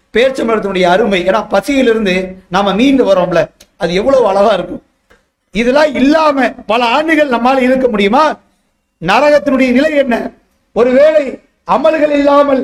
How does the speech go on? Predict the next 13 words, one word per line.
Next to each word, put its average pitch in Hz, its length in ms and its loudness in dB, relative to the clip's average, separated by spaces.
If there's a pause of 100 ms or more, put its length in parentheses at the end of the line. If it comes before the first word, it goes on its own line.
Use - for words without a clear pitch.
(240)
நரகத்திலே 302 580 -2
தூக்கி 320 340 0
வீசப்பட்டோம் 294 600 0
என்றால் 254 340 2 (200)
அங்க 254 200 -2
வாழ்வும் 302 540 2
இல்ல, 311 160 2 (200)
சாவும் 349 360 0
இல்ல. 240 160 0 (1080)
நரகவாசிகள் 285 720 0 (240)
அந்த 262 300 -2
தண்ணீருக்காக 302 640 0
அல்லாஹ்விடத்திலே 294 540 0